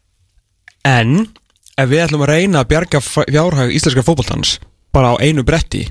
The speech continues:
að þá þurfum við að komast á stórmót annaðhvort H M tvö þúsund tuttugu og tvö eða E M, eh, tuttugu og fjögur. Og þar koma stóru seðlarnir inn og Lars Lagerbäck hefur komið okkur á Evrópumót og lagði, þú veist, grunninn að öllu þessu sem við, þú veist, lagði líka grunninn að því sem að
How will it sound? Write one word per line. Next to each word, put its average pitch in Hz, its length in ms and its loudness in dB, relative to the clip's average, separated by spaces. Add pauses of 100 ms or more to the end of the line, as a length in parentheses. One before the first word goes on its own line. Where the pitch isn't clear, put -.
(160)
að 127 80 0
þá 143 80 4
þurfum 135 160 0
við 127 80 0
að - 80 -2
komast 127 220 -2
á - 40 0
stórmót 147 480 0
annaðhvort 120 400 -2
H 131 120 2 (100)
M 113 100 -4
tvö 117 140 0
þúsund 107 320 0 (340)
tuttugu 117 220 0
og - 80 -2
tvö 165 140 2 (100)
eða 135 260 -2
E 131 120 2 (180)
M, 120 80 -2 (260)
eh, 117 160 2
tuttugu 110 380 0
og - 80 -4
fjögur. 143 380 -2 (1400)
Og - 100 -4
þar 165 240 0
koma 151 220 0
stóru 175 260 0
seðlarnir 104 400 0
inn 104 220 0
og - 80 0
Lars 131 180 0
Lagerbäck 147 400 0
hefur 165 320 2
komið 110 300 -2
okkur 107 180 0
á 117 120 2 (180)
Evrópumót 107 480 0
og 120 80 2
lagði, 131 340 2
þú 117 140 0
veist, - 160 -6
grunninn 139 340 0
að 127 220 2
öllu 117 180 -4
þessu 113 240 0
sem 123 140 2
við, 117 160 2
þú 117 80 -2
veist, 113 180 -2 (240)
lagði 120 240 2
líka 120 160 -2
grunninn 127 380 0
að 120 160 -2
því 123 100 0
sem 127 160 2
að 113 140 -4